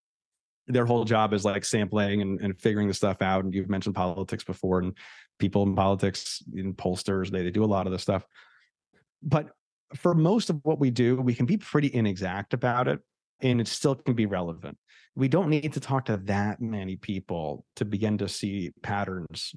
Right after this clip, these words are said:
of, "Okay, well, you know, if I'm designing this, this, uh, you know, this app for accountants to better manage their, like, workflow or something,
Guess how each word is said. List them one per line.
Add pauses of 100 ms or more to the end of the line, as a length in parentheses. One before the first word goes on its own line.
of, (360)
"Okay,
well, (360)
you
know,
if
I'm
designing
this, (280)
this,
uh, (120)
you
know,
this
app
for
accountants
to (320)
better
manage
their, (180)
like, (120)
workflow
or
something,